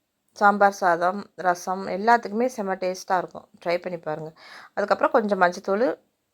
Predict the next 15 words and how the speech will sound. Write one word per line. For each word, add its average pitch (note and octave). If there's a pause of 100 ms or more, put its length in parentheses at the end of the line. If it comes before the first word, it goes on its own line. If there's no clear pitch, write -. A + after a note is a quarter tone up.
(120)
ஒரு G#3 (120)
ஒன்னே G#3
கால் G#3
ஸ்பூன்லேருந்து A#3 (140)
ஒன்றரை G3+
ஸ்பூன் A#3+
வரைக்கும் G3
மிளகாத்தூள் G3
உங்க G3+
காரத்துக்கு F#3+
தகுந்த F3+
மாதிரி A3+
நீங்க F3+
போட்டுக்கலாம். D#3+ (3500)
மல்லித்தூள் A#3+